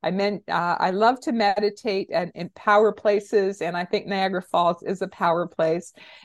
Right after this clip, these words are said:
And the roar of the waterfalls, I like to go to the platform at the bottom of the falls and, uh, watch the falls, the water, and just hear the roar, the vibration. It's like that inner roar, that inner Om sound,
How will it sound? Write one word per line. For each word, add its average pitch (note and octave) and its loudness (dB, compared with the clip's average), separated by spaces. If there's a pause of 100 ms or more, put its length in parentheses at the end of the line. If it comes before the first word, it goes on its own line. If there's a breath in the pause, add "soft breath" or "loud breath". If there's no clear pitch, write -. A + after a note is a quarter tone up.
(120)
And E3+ 0
the F#3+ 4
roar A3+ 6
of F#3+ 2
the G#3+ 2
waterfalls, G3 2
I E3+ 2
like F3 -4
to A#3 -8
go G3 4
to G3+ 0
the F#3 -4
platform F3+ -4
at - -12
the E3 -14
bottom D#3+ 2
of F3+ -4
the F3+ -6
falls E3+ 0
and, D#3+ -4 (120)
uh, D#3 0
watch E3+ 2
the - -10 (100)
falls, E3 0
the - -4
water, E3 0
and E3+ -6
just G#3+ -4
hear G#3+ 2
the F3 0
roar, F#3 2
the E3 -8
vibration. D#3 -4 (1200 loud breath)
It's F#3 -2
like F#3+ 2
that E3+ 4 (140)
inner A3 6
roar, F#3+ 4
that F3 4
inner G3 -4
Om F#3 -2
sound, E3 -4